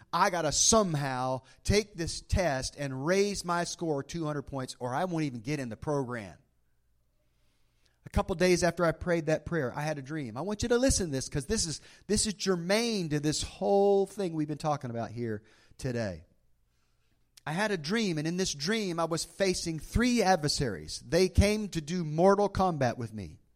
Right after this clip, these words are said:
bare knuckle fighting. And they were approaching me, and they were big, and they were mean. They were bigger than me. They were stronger than me, and they were mean looking.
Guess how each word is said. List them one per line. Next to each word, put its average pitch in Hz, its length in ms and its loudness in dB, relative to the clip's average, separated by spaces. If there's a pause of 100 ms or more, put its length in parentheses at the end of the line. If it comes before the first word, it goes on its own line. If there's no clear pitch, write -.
(640)
bare 180 240 4
knuckle 185 320 0
fighting. 156 460 -4 (1200)
And 147 180 -6
they 185 100 -2
were 185 140 2
approaching 170 480 0
me, 156 100 -2
and 175 80 -2
they 160 60 -2
were 165 120 -2
big, 190 380 6
and 175 120 2
they 180 60 0
were 180 140 0
mean. 175 240 0
They 147 60 -2
were 175 140 2
bigger 185 360 6
than 147 160 2
me. 131 120 -4
They 151 100 0
were 165 100 0
stronger 196 480 4
than 143 160 -2
me, 156 160 0
and 151 120 -4
they 165 140 -2
were 139 140 -2
mean 202 360 4
looking. 120 440 4